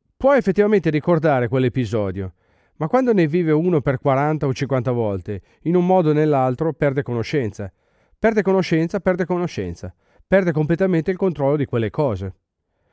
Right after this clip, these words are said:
Poi un giorno, d'un tratto, uno di quei facsimili si presenta. Si tratta solo di un ricordo, forse è un ricordo di quando ha ricevuto una botta in testa, con una mazza da baseball quando era ragazzo, o qualcosa del genere. E gli viene mal di testa.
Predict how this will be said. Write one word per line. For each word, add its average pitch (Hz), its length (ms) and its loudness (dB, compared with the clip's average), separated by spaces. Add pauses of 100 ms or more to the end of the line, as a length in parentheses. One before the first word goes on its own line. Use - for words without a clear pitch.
(180)
Poi 208 180 4
un 185 120 6
giorno, 160 360 4
d'un 151 180 2
tratto, 143 500 0
uno 196 220 2
di 151 100 0
quei 143 220 2
facsimili 117 680 -2
si 151 160 -8
presenta. 107 580 -4 (300)
Si - 180 -4
tratta 202 280 0
solo 202 240 2
di 151 80 -2
un 143 120 0
ricordo, 113 580 0 (340)
forse 170 320 2
è 147 40 2
un 147 60 2
ricordo 127 680 0
di 147 160 -6
quando 170 320 2
ha 151 40 0
ricevuto 151 480 0
una 165 140 2
botta 120 240 -2
in 107 100 -2
testa, 117 480 -4 (280)
con 143 140 -4
una 143 140 2
mazza 143 240 0
da 127 140 -2
baseball 117 380 0
quando 139 220 -2
era 120 140 -2
ragazzo, 120 560 -2 (260)
o 208 100 2
qualcosa 147 360 2
del 110 180 2
genere. 98 460 -2 (480)
E 175 100 0
gli 214 120 0
viene 185 200 2
mal 143 180 2
di 120 120 -4
testa. 123 480 -4